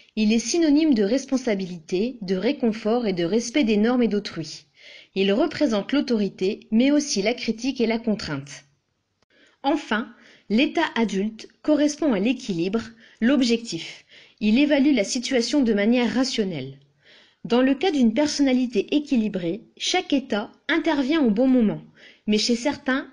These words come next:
un état peut être surdimensionné ou atrophié. Les jeux psychologiques. Nos rapports avec les autres peuvent également être altérés par des non-dits, ce qui peut entraîner des manipulations inconscientes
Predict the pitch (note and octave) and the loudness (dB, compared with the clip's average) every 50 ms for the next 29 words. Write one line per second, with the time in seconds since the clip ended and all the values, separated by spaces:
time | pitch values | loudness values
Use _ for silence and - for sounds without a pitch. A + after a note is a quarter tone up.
0 | _ - G#3+ G#3+ A#3 B3+ B3+ C4 D4+ C#4+ D4 C#4+ B3 A3+ - - - - - - | _ -2 0 2 2 2 0 0 -2 -2 -2 -2 -2 -2 -2 -4 -6 -8 -14 -18
1 | - - - E4+ D4 C4+ C4+ C4+ B3 A#3+ A#3 A#3 - A#3+ G#3+ G3+ G3 G3+ A3+ B3 | -10 -6 -4 -2 -2 0 2 2 2 2 0 -2 -2 -2 0 0 0 0 0 -2
2 | A#3 - - A3+ A#3+ C4+ C#4+ - - A#3+ A3 A3+ - - D3+ - - _ _ _ | -4 -4 -2 0 0 0 0 -2 -2 -4 -4 -4 -6 -14 -16 -18 -20 _ _ _
3 | _ _ _ _ _ _ _ _ _ _ _ _ _ _ _ _ _ _ - _ | _ _ _ _ _ _ _ _ _ _ _ _ _ _ _ _ _ _ -20 _
4 | _ _ G#3+ G#3+ A#3 A#3+ A#3+ A3 C#4+ E4 - - - D#4 D4+ - C#4+ C4 A#3 G#3 | _ _ -2 2 2 2 2 2 0 0 -2 -2 -4 -4 -2 0 0 2 2 0
5 | F#3+ E3 D3+ - - - - - _ _ _ - G#3+ A3 A#3+ A#3+ A#3+ C4+ D#4 D#4 | 0 -4 -8 -16 -20 -20 -20 -20 _ _ _ 0 4 4 4 4 4 2 0 0
6 | - G4 G4 D#4 C4 A#3+ C#4 C4+ - A#3 G#3 F#3+ F#3 F3+ G#3+ - - - - - | 0 0 0 2 2 0 0 -2 0 0 0 0 0 -2 -4 -4 -8 -14 -20 -8
7 | _ - B3 B3 A#3 C#4 A#3+ C4+ B3 B3+ A#3+ B3 C4+ C#4 C4+ C4+ - C4 C4+ C4 | _ 0 0 2 2 2 2 2 2 2 2 2 2 0 -2 -2 -2 -2 -2 -2
8 | - A#3+ G#3 G#3 G3 G3 B3 - - - - - _ _ - A#3+ A3+ G#3+ A3+ G#3 | 0 -2 0 0 0 -2 -4 -6 -10 -20 -20 -20 _ _ 0 0 2 2 4 4
9 | G#3 G#3+ A3+ A3 G#3 E3+ E3 D#3 - - _ _ _ - - - C4 A#3+ - - | 4 4 4 2 2 0 -4 -8 -12 -16 _ _ _ -16 -10 -8 -8 -8 -6 -4
10 | C#4+ C#4+ - E4 D#4 E4 D4+ - - A#3 A#3 C4+ D4 A3+ A#3 G3+ G#3+ A#3+ D4 D#4+ | -4 -2 -2 -2 -2 -2 -4 -2 0 0 2 2 2 2 2 2 2 2 2 0
11 | D4 D4 - C#4+ C4+ C4+ C4 - G#3+ F#3 - - - D4 D4+ D4 - A3+ G#3+ A3 | 0 -2 0 0 0 0 -2 -2 -6 -6 -4 -4 -4 -4 -4 -2 -2 -2 -2 -2
12 | - F#3 F3 G#3 A3 G#3+ - | -4 -6 -6 -6 -6 -8 -10